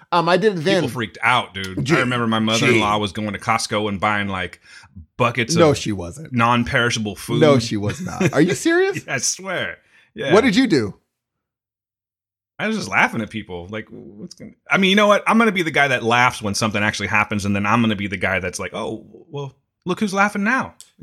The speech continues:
Speaker 1: You know what's funny?
Speaker 2: <laughs> Look at you out there in the fallout while I'm in here in my shelter, Mister Laffy.
Speaker 1: Here's the funny, oh, I can't, I'm glad you brought that up. So, I'm at a service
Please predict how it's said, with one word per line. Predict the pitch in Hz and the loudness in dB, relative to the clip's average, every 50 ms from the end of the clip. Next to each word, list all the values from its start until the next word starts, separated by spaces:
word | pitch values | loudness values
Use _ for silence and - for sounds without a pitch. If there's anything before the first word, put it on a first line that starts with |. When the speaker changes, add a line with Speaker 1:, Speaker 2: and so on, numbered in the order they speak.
| 117 - 160 | -10 -6 -2
Speaker 1:
You | 143 151 233 | 2 2 4
know | 269 311 311 | 6 8 6
what's | 320 269 - - | 6 6 2 0
funny? | 208 202 202 202 202 202 208 | 2 4 4 4 4 2 0
Speaker 2:
<laughs> | |
Look | 180 220 220 226 | 0 -2 -4 -4
at | 220 - 240 | -6 -4 -2
you | 226 202 | 0 2
out | 190 175 - | 2 2 2
there | 208 190 175 160 | 4 4 4 4
in | 147 | 4
the | 135 120 | 2 0
fallout | - - 170 175 175 156 143 120 104 104 | 0 2 2 2 4 4 4 4 2 2
while | 117 131 143 | 0 0 0
I'm | 151 160 | 0 0
in | 160 156 | 0 0
here | 143 165 147 | 0 0 0
in | 139 123 | 0 0
my | 117 | -2
shelter, | 110 - - 147 151 147 - 120 95 92 | -2 -2 -2 -4 -4 -4 -4 -6 -4 -4
Mister | 104 110 - 113 104 | -6 -4 -4 -4 -2
Laffy. | 107 113 110 110 - - 120 127 127 | 0 0 0 0 -2 -4 -8 -6 -2
Speaker 1:
Here's | - 220 262 277 214 | 0 2 2 2 2
the | 190 196 | 2 0
funny, | - - 180 165 135 - | 2 4 2 2 2 2
oh, | 156 185 175 | 2 2 4
I | 156 147 | 2 2
can't, | 127 - - - - | -2 -4 -8 -8 -6
I'm | 151 151 135 | -6 -6 -8
glad | - - 262 285 - | -10 -12 -12 -10 -10
you | 139 | -12
brought | 107 - 113 - - | -12 -12 -14 -14 -14
that | 95 98 | -18 -18
up. | 98 90 - _ _ | -18 -20 -20 _ _
So, | - 269 254 247 233 233 233 - - - _ _ _ _ _ _ _ _ _ _ _ _ _ _ _ _ | 2 4 6 8 6 6 4 -2 -14 -20 _ _ _ _ _ _ _ _ _ _ _ _ _ _ _ _
I'm | 175 208 226 254 262 254 - - | 4 4 4 4 2 -2 -2 0
at | - 190 208 202 202 202 - - - | 4 6 6 6 4 2 -2 -2 0
a | 170 175 165 156 151 147 | 2 4 4 4 4 2
service | 139 - - - 196 180 165 127 123 107 101 - - - | 0 -2 -2 2 4 4 4 2 0 -6 -8 -12 -18 -20